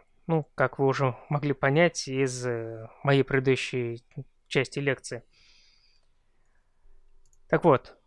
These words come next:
дма либо просто не работает, тот или иной канал,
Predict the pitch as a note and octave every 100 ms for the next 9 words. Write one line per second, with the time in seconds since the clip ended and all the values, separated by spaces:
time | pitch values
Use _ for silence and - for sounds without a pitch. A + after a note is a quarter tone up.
0 | _ _ D3+ D3+ B2+ B2 B2 A2+ - B2
1 | - C#3 E3 G#3+ A3+ B3+ B3 A#3+ A#3+ -
2 | - - - - E3 E3+ E3 D#3+ - D#3+
3 | D#3+ D#3 D#3